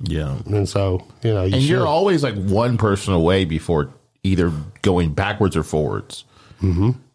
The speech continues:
Speaker 1: So, like, that one person you can meet can, like, introduce you to somebody that can really take it off or they can take it away from you. But, like, just being forward thinking and not thinking about the pessimistic side of it and being optimistic, you know,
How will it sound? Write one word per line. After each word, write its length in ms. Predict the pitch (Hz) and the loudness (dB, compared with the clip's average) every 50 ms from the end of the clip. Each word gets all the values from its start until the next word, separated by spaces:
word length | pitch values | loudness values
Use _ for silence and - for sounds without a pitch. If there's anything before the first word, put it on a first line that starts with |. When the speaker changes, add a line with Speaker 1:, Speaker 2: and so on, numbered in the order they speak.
| _ - | _ -4
Speaker 1:
So, 160 | - 101 92 | -2 0 2
like, 220 | 90 90 92 87 - | 2 2 0 0 0
that 180 | 113 - - | -2 0 0
one 300 | 104 107 101 117 123 120 | 0 2 2 2 2 2
person 280 | 110 117 113 110 - 104 | 2 2 2 2 2 0
you 60 | 98 | 0
can 160 | 95 98 92 90 | 2 2 2 2
meet 280 | 95 95 95 87 - | 2 2 2 0 -2
can, 240 | - 98 82 78 80 | -2 -2 0 2 2
like, 320 | 78 76 78 71 71 - - - _ _ _ | 2 2 0 0 -2 -6 -10 -18 _ _ _
introduce 480 | 104 98 90 85 76 95 104 101 - - | -2 0 0 0 2 2 0 0 0 -2
you 80 | 95 | -2
to 100 | - 90 | 0 -2
somebody 400 | 85 - 95 90 90 90 90 90 | -2 0 0 0 2 2 2 2
that 140 | 90 87 - | 2 0 0
can 100 | - 78 | -2 -2
really 220 | 80 90 92 92 90 | 0 2 2 2 0
take 280 | - - 92 90 - | 0 0 0 0 0
it 100 | 92 82 | 0 0
off 360 | 82 85 87 92 95 101 - | 2 2 2 0 0 -2 -2
or 140 | - 62 65 | -2 -2 0
they 140 | 71 82 82 | 0 -2 -2
can 180 | - 85 78 69 | -2 -4 -6 -4
take 240 | - 101 95 - | -2 -2 -2 0
it 80 | 92 80 | 0 0
away 200 | 78 78 85 82 | 2 2 2 0
from 240 | 78 - - 71 71 | 0 -2 -6 -6 -4
you. 180 | 65 60 64 87 - - _ _ _ _ _ _ _ _ _ | -4 -4 -6 -6 -8 -12 _ _ _ _ _ _ _ _ _
But, 240 | - 73 95 85 82 | -6 -2 0 0 2
like, 240 | 82 87 85 82 82 | 2 2 0 0 0
just 400 | - 104 98 104 95 76 78 - | 0 0 0 0 -2 -4 -4 -2
being 480 | 113 113 113 113 107 98 87 82 73 - - _ _ - | 0 2 2 2 2 2 2 2 0 -2 -8 _ _ -14
forward 500 | - - - 120 131 127 113 98 - - | -6 -2 2 2 4 4 4 2 0 -2
thinking 380 | - 113 127 127 - 98 90 85 | -2 0 0 0 0 2 2 2
and 120 | 78 80 | 2 2
not 220 | 87 92 95 - - | 2 2 0 0 -2
thinking 200 | - 95 87 87 | -2 0 0 0
about 220 | 76 85 82 - | 2 0 0 -2
the 60 | - | -4
pessimistic 640 | - - 104 101 101 - - 73 76 73 - 71 - - | -4 -2 -2 -2 -2 -2 -4 -4 -4 -4 -4 -6 -6 -4
side 200 | - 76 76 - | -4 -4 -2 -2
of 160 | 73 67 71 | -2 0 0
it 180 | 76 71 - - - - - - - | 0 0 -2 -4 -10 -20 -20 -14 -8
and 100 | - 87 | -4 -2
being 200 | 78 87 85 73 | 0 2 2 2
optimistic, 800 | 69 90 101 - - 160 85 92 98 - - - 69 67 - - | 2 2 0 0 0 0 2 0 0 0 0 -2 -2 -2 -4 -4
you 80 | - 139 | -2 -2
know, 240 | 69 69 65 - | 0 0 -2 -4